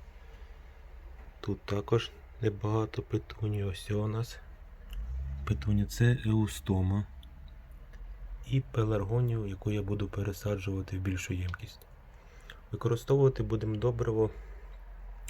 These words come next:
Мастер тринадцять сорок тринадцять з формулою азоту тринадцять, фосфору сорок, калію тринадцять. Ось таке добриво. Використовую я чотири-п'ять грам добрива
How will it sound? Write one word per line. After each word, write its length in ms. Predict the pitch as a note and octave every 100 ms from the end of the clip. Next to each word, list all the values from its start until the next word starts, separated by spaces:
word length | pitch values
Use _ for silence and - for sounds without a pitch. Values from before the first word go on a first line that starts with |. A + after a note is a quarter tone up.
| -
Мастер 460 | A#2+ A#2 A#2 A2+ -
тринадцять 520 | G#2 G2+ A2 - G2
сорок 260 | G#2 F#2+ -
тринадцять 600 | G2 G2 A2+ - B2 - - - - - - - - - -
з 60 | -
формулою 640 | - G#2 G2 F#2+ F#2+ F2 -
азоту 420 | G#2 G2 A2 G2+
тринадцять, 560 | F#2+ G2 G2+ B2 C3+ B2+ -
фосфору 460 | - G#2+ - G2 F#2
сорок, 600 | - G#2+ A#2 A#2+ A#2+ - - - -
калію 420 | A2+ A2 A2 A2
тринадцять. 640 | - - F#2+ D#2+ - - - - - - - - - - G2+
Ось 160 | F#2
таке 260 | - F#2 F#2
добриво. 520 | F#2+ G2 A2 A2+ B2+ - - - - - - - - - -
Використовую 800 | A2 - A#2+ - C#3+ C#3 B2+ A#2+
я 280 | A#2 A2 A2 - - -
чотири-п'ять 560 | - - A2+ G#2+ G#2+ G2+
грам 200 | G#2+ G2+
добрива 500 | B2 B2 B2+ B2+